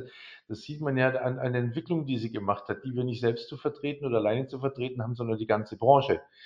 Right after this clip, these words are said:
die durch einen hervorragenden Ausstellerbeirat ständig die Relevanz erhöht,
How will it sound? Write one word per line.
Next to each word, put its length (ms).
die 100
durch 240
einen 220
hervorragenden 720
Ausstellerbeirat 920
ständig 420
die 80
Relevanz 520
erhöht, 500